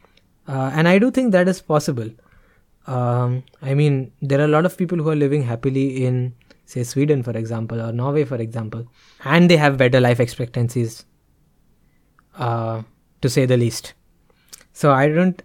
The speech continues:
I don't see progress as necessarily a barrier to happiness. Uh, there are other things that come along with, like, say, cooperating in large numbers, blah, blah, blah, which can make your life difficult.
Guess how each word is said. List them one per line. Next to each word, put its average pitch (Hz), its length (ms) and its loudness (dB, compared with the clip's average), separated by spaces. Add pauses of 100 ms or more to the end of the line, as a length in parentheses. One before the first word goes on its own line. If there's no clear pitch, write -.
I 147 100 0
don't 160 260 2 (540)
see - 180 -2
progress 139 640 0
as 135 140 -2
necessarily 127 560 -2
a 123 80 2
barrier 117 460 -2
to 120 380 -2
happiness. 113 540 -10 (560)
Uh, 117 300 -4
there 135 180 -2
are 151 80 2
other 143 220 4
things 190 220 2
that 170 160 0
come 147 180 0
along 135 280 0
with, 127 200 -2
like, 120 160 -2
say, 123 220 -6 (160)
cooperating 123 580 -2
in 120 140 0
large 117 180 -4
numbers, 113 420 -6
blah, 113 180 -8
blah, 113 160 -6
blah, 113 180 -6
which 113 320 -12 (380)
can 123 140 -4
make 123 200 -2
your 127 100 -2
life 113 220 -4
difficult. 123 420 -12